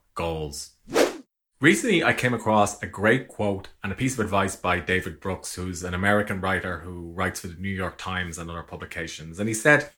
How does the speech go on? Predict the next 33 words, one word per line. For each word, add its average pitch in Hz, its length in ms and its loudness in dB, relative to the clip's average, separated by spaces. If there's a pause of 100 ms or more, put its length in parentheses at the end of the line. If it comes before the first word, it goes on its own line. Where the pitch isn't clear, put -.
(120)
"Great 165 360 6
creative 135 440 4
minds 98 420 -2
think 147 420 -2
like 120 200 -2
artists, 85 440 -4
but - 280 -10
work 92 420 -4
like 87 260 -2
accountants." 82 680 -10 (340)
And 117 80 4
I 131 60 10
think 226 220 4
this 160 160 -2
is 113 120 0
a 110 160 8
fantastic 113 540 2
piece 104 320 -4
of 92 420 0
advice 90 720 -4
because, 98 440 -4 (320)
yes, 156 240 8
there's 170 140 6
a 131 80 6
time 131 280 6
for 110 240 4
exploring 107 440 2
interesting 104 480 -2
ideas 90 500 -2 (380)
that 95 480 -2
you're 107 320 -2
intrigued 101 420 2
by, 92 320 2